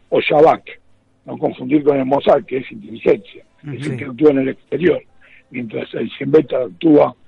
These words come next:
Speaker 1: en Israel y los territorios ocupados, gran parte del Shin Bet estaba en desacuerdo total con esta historia, porque ya venían sufriendo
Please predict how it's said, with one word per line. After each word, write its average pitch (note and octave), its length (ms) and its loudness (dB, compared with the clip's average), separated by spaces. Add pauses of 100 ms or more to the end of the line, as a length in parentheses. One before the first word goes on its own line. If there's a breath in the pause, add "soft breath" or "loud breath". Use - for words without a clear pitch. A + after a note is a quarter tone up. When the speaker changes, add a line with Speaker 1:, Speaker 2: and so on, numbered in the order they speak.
(180)
Speaker 1:
en C3 180 -10
Israel D3 300 0
y C#3 40 -2
los B2 140 -4
territorios A#2 540 -4
ocupados, D3+ 640 0 (500)
gran F3+ 280 4
parte F3 300 2
del E3 80 4
Shin F#3+ 200 -4
Bet F3 180 2
estaba C#3 320 -6
en A#2+ 100 -12
desacuerdo C#3+ 680 2 (380)
total A#2 520 2
con - 200 -12
esta - 180 -8
historia, D#3 440 -2
porque A#2+ 300 -16
ya D#3 120 -6
venían D#3+ 360 -2
sufriendo D#3 600 -4